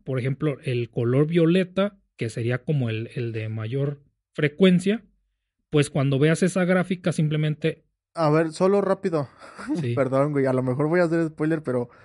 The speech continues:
Speaker 2: es que ya me, me dio la duda.
Speaker 1: Ujú.
Speaker 2: El blanco, hablando de, eh, físicamente,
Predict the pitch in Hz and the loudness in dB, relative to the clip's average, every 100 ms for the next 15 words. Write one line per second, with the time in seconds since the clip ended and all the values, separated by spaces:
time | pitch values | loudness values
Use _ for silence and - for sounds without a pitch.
0 | _ _ - 131 156 143 139 147 143 135 | _ _ -12 -6 -2 2 4 2 2 0
1 | 127 123 127 143 147 135 139 143 _ _ | 2 0 2 2 2 0 -2 -4 _ _
2 | _ _ _ _ 147 117 123 120 _ _ | _ _ _ _ -4 -2 -2 -6 _ _
3 | _ _ - 156 156 175 202 226 - 254 | _ _ -2 0 4 4 2 0 0 -2
4 | 269 _ _ _ _ _ _ _ _ _ | -2 _ _ _ _ _ _ _ _ _
5 | _ _ _ - 139 139 147 185 190 135 | _ _ _ -2 0 2 2 2 2 2
6 | 123 117 120 123 123 117 - - 147 156 | 2 0 -4 -6 -8 -10 -14 -6 -4 -4
7 | - 139 143 156 156 | -4 -2 -2 -4 -6